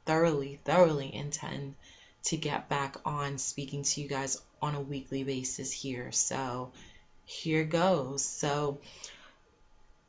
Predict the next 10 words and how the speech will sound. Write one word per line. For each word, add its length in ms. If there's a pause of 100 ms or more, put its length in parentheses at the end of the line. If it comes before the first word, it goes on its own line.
(100)
took 420
a 40
little 260
break 600
around 320
the 80
holidays, 840
um, 520 (240)
largely 300
'cause 320